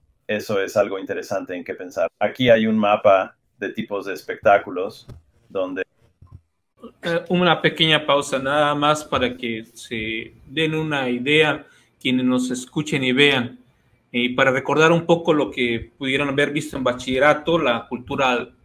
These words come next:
Speaker 2: de Folsom, este, corresponde al área de la parte norteamericana central. Es una zona arqueológica paleoamericana y está datada lo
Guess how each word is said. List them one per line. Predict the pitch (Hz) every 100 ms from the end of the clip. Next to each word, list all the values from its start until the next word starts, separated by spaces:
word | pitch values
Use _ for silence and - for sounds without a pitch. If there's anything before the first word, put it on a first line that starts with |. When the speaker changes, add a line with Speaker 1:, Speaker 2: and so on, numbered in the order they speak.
| _
Speaker 2:
de | - 123
Folsom, | 147 165 170 170 165 160 - _ _ _ _ _ _ -
este, | 131 127 - 131 131 123 123 - - -
corresponde | - 143 139 - 165 160
al | 147
área | 147 151 147 139 127 120 113 113
de | 110 110
la | 107 104 - _ - - _ _ _ _ _ _ _ -
parte | 151 156 151
norteamericana | 131 123 123 123 123 135 135 131
central. | 131 123 147 165 170 - _ _ _ _ _
Es | 131 127 127 147
una | 143 135
zona | - 156 147 139 131 123 117 113
arqueológica | 113 123 135 135 156 - 127 127
paleoamericana | 120 117 117 117 117 147 156 170 175 _ _ - - _
y | 160 165 180 196 196 _ -
está | 139 - 170
datada | 175 170 180 180 170
lo | 156 131 127 123